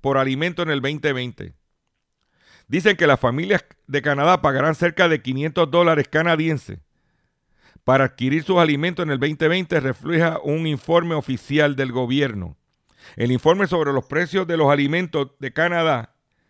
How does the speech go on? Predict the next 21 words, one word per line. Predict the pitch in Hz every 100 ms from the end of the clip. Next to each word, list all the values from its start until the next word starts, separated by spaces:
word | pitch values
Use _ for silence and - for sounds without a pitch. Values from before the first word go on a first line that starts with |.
| _ _ _ _ _ _ 117
veinte | 117 151 170
veinte | 170 180 147 120
precisa | 120 117 175 156
que |
la | 135
familia | 127 120 165 180
promedio | - 156 156 170 131 107
pagará | 127 127 135 160 170
en | 160
extra | 175 - 110 98 _ _ _ _ _ _ _ _ -
exactamente | - - 160 - 170 185 175
cuatrocientos | - 143 135 131 123 147 180 202
ochenta | 185 156 131
y | 127
siete | 147 160
dólares | 180 185 175 131 107
por | - 135
alimentarse | 131 131 123 110 175 151
el | 156
próximo | 131 160 151 175 170
año. | 135 107